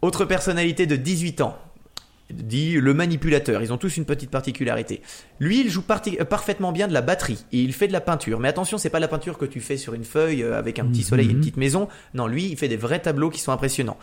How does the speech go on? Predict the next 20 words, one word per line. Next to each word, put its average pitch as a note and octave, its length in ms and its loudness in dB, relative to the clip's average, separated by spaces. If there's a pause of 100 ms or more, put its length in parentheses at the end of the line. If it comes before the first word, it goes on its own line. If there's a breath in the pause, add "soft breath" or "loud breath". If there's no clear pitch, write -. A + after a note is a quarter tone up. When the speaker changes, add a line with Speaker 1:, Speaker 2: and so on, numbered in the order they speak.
(280 loud breath)
Speaker 1:
C'est - 160 -2
l'une G#3 140 0
des E3+ 120 0
personnalités F3+ 640 0
qui E3+ 120 -6
interagit D3 500 0 (120)
le C3 160 0
plus B3 460 -2
avec C3+ 260 0
le C3 100 0
monde F#3+ 220 0
extérieur, D3+ 560 0
car C3 140 0
il D3 320 0
est F#3 180 -6
extrêmement E3+ 680 -4
à C#3+ 120 2
l'aise D3+ 280 4
dans B2+ 120 -2
la, A#2 340 0